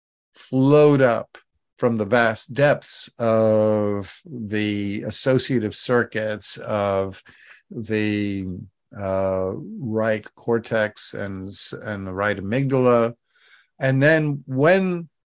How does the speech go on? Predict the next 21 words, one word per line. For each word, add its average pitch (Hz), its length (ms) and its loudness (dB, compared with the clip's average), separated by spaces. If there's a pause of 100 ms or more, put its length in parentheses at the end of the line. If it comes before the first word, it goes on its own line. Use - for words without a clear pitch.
(200)
these 147 320 0
early 196 420 6
experiences 151 1000 0
are 123 120 0
there, 127 520 4 (380)
we're 139 220 4
now 151 360 2
in 143 100 2
the 120 80 0
presence 127 720 2
of 110 160 -4
something 113 640 -2
that 107 240 0
we 107 160 -4
can 104 180 -10
see 120 340 -2
is 104 220 -4
really 131 800 4 (240)
what's 120 260 0
being 110 260 -2
triggered. 104 600 -2